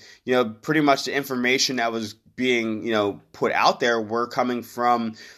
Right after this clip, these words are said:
the physique and the bodybuilding world, because that's, you know, who were lifting weights. That's who were in the spotlight or influencers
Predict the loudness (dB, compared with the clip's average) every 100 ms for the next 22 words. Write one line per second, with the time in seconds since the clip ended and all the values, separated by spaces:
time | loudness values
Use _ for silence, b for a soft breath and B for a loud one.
0 | _ -2 0 -4 -4 -2 0 0 0 -2
1 | 2 4 4 2 0 -2 -2 -2 2 4
2 | 2 -2 -6 -6 2 2 2 -10 _ -8
3 | -2 -2 -2 -2 -2 -2 -4 -6 0 0
4 | 0 -6 -6 -6 -4 -2 0 0 -2 -6
5 | -8 -2 -2 0 0 0 0 -2 -2 -4
6 | -2 -2 -2 -2 -2 -2 -4